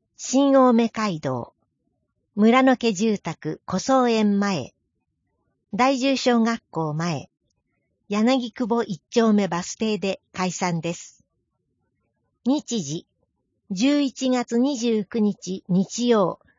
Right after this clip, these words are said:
午後一時から四時。集合場所、都大橋、下里七丁目一番。東久留米駅西口から西武バス、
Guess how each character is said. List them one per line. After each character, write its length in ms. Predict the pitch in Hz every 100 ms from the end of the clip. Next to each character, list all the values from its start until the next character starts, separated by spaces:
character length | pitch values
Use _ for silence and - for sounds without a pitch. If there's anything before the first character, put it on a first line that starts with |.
| _ -
午 180 | 254 262
後 240 | 190 175 -
一 320 | - - 277
時 120 | 240
か 180 | 190 160
ら 120 | 147
四 200 | 156 190
時。 220 | 165 165 _ _ _ _ _ _ _ _ _
集 380 | - - 262 285
合 240 | 254 247 220
場 140 | 208
所、 280 | - 196 - _ _ _ _ _ _ _
都 480 | 214 226 254 - 226
大 220 | 214 214 170
橋、 400 | 151 - 151 - _ _ _
下 300 | - 247 277
里 320 | 269 233 202
七 260 | 180 180 220
丁 260 | - 214 190
目 180 | 190 -
一 320 | 170 - 208
番。 220 | 135 - _ _ _ _ _ _ _ _ _ _
東 360 | 226 254 269 -
久 120 | 262
留 120 | 254
米 180 | 233 202
駅 340 | 175 - 180 -
西 380 | 185 185 247 214
口 240 | 226 -
か 160 | 190 185
ら 180 | 190 -
西 340 | - - 247 262
武 120 | 262
バ 160 | 208 208
ス、 300 | - 147